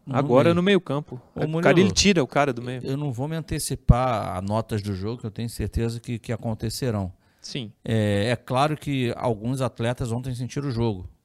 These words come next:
Speaker 1: Al-, tirando o João Paulo, né, que tô falando que fez um, um grande jogo,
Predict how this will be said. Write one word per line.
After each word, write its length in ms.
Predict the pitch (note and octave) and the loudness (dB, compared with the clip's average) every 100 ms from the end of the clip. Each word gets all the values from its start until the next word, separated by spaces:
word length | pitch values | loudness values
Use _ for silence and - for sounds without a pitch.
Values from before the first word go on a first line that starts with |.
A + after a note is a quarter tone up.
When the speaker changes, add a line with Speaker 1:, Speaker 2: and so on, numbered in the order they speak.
| - | -18
Speaker 1:
Al-, 280 | - B2+ D#3 B2 A2 A2 - _ _ _ | -8 -6 -6 -10 -12 -12 -16 _ _ _
tirando 300 | - G#3 D4 | -2 0 0
o 40 | G3+ | 2
João 180 | G3+ | 0
Paulo, 380 | - D3+ D3+ C3+ | 0 -2 0 -2
né, 160 | C3 C#3 | -6 -8
que 180 | B2+ G#2+ G2 F#2+ A2+ | -8 -8 -8 -10 -8
tô 80 | A#2+ | -6
falando 220 | A2+ A#2+ | 0 0
que 100 | B2 | 0
fez 300 | - B2 A2+ | 0 2 2
um, 60 | A2 | 0
um 340 | G#2+ G2+ A2 | -2 -2 -4
grande 300 | G#2+ A2 G#2+ | 0 0 0
jogo, 360 | G2 B2+ E3+ | 2 2 2